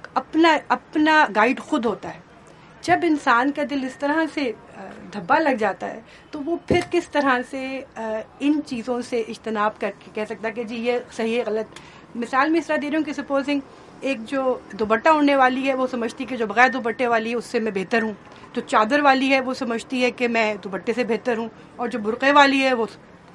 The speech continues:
سمجھتی ہے کہ میں چادر، I mean, this is, becomes very relative۔ تو where do you sort of define کہ جی یہ بیہودہ کام ہے، یہ بے حیائی کا کام ہے، یہ جو، یہ جو خود ساختہ کرائٹیریا بنانا ہے، یہ کہاں سے بنے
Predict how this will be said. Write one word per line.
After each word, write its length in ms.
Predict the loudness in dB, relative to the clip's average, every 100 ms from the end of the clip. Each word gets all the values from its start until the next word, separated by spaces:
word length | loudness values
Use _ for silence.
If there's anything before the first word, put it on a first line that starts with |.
| -14
سمجھتی 420 | -8 -8 -8 -4
ہے 60 | -2
کہ 120 | -2
میں 260 | -4 -4 -8 -8
چادر، 220 | -6 -6 -8 -14 -16 -4
I 40 |
mean, 120 | 0 0
this 200 | 0 0
is, 60 |
becomes 440 | 0 4 4 4 4
very 140 | 4
relative۔ 340 | 4 2 0 -4 -10 -20 -20 -20 -20 -20 -10
تو 100 | -10 -10 -10
where 260 | 0 0 2
do 220 | 4 6
you 80 | 4
sort 360 | 0 -4 -2
of 280 | -2 -4 -8
define 420 | -4 0 2 0 -6
کہ 100 | -8
جی 180 | -6 -4
یہ 180 | -2 -2 -2
بیہودہ 360 | -4 -4 0 0 0
کام 240 | -2 0
ہے، 120 | -2
یہ 160 | -2 -4
بے 140 | -4 -6
حیائی 180 | -6 -6
کا 120 | -6
کام 300 | -4 -4 -4
ہے، 140 | -6 -8 -16 -8
یہ 160 | -6
جو، 140 | -4 -6
یہ 80 |
جو 100 | -8 -12 -4
خود 140 | -4 -4 -4
ساختہ 260 | -2 0 -2
کرائٹیریا 400 | 0 -4 -4 -2
بنانا 360 | -2 -2 -4 -4
ہے، 60 |
یہ 120 | -4 -4
کہاں 240 | -4 -6
سے 60 | -8
بنے 220 | -14 -16